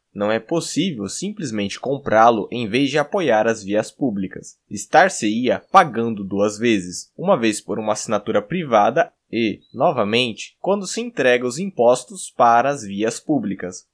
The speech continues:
O fato de que um pagamento para uso de estradas públicas é legalmente exigido e, portanto, um grande custo extra detém a escolha de adquirir serviços rodoviários adicionais.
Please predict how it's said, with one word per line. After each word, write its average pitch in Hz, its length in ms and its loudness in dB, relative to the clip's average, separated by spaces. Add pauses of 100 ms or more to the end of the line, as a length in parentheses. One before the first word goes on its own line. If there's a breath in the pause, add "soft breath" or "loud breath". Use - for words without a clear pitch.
O 131 120 -4
fato 190 360 2
de 107 160 -4
que 107 240 -6
um 120 140 -4
pagamento 143 640 -4
para 101 240 2
uso 101 300 -4
de 101 100 -6
estradas 143 540 2
públicas 98 640 -6
é 127 120 0
legalmente 135 640 -2
exigido 101 600 -6 (520)
e, 104 280 -2 (200)
portanto, 107 680 -2 (140)
um 147 140 -4
grande 226 360 0
custo - 520 -8
extra 120 440 2
detém 143 440 -4
a 226 40 -2
escolha 170 460 -2
de 110 100 -2
adquirir 113 500 -4
serviços 156 640 -4
rodoviários 127 840 0
adicionais. 120 880 0